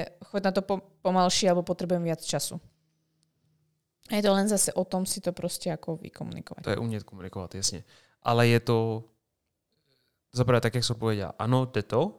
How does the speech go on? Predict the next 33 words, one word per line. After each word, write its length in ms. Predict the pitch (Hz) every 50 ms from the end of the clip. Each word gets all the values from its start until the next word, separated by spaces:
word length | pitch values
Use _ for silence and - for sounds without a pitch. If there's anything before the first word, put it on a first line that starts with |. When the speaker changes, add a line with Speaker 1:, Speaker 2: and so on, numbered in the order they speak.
| _ - 180
Speaker 1:
Mhm. 200 | 170 214 226 277 381 - - - - - - _ _ _ _ -
Speaker 2:
ale 500 | 117 113 113 113 110 110 110 110 - - - -
je 160 | 120 120 117
to, 440 | 120 - 117 113 113 - - - _
<laughs> 440 | - - - - - - - - -
zase 340 | 123 110 123 110 - - 110
mi 100 | 104 - -
to 80 | -
vyskakuje 420 | 98 101 - - 101 - 101 98 -
zpátky, 520 | - - 113 110 110 - - 120 107 107 - - - - - - - - - - _ _ _ -
jak 260 | 123 127 127 131 -
mít 280 | 123 117 120 120 117 -
sex 500 | - - 117 110 107 - - - - - _ _ _ _ _ _ _ _ _ _ - - - -
v 80 | - -
podstatě 340 | - 113 - 120 117 120
s 60 | 107 -
třema 280 | - - 101 92 92
ženama, 300 | 95 98 95 95 85 87
ne 160 | 90 92 95
se 140 | - - 92
čtyřma. 340 | - - 98 - 95 87 - _ _ _ _ _ _ _
Speaker 1:
Jasné, 440 | 160 165 - - - 165 151 156 170 _ _ _ _ _ _ _ _ _ _ -
dá 100 | 190 175
sa 120 | - 175
povedať. 400 | - - 165 160 151 151 160 - -
Mhm. 240 | 196 202 208 214 220 - _ _ _ _ _ -
Speaker 2:
Nebo 240 | - 110 113 104 - - - - - _ _ _ _ -
když 220 | 135 123 127 120
to 100 | - 123 -
ešte 220 | - - - 135
zjednoduším, 580 | 123 127 127 123 120 117 113 - - 110 101 101
s 60 | 107
dvouma. 460 | 104 98 95 92 92 87 87 107 107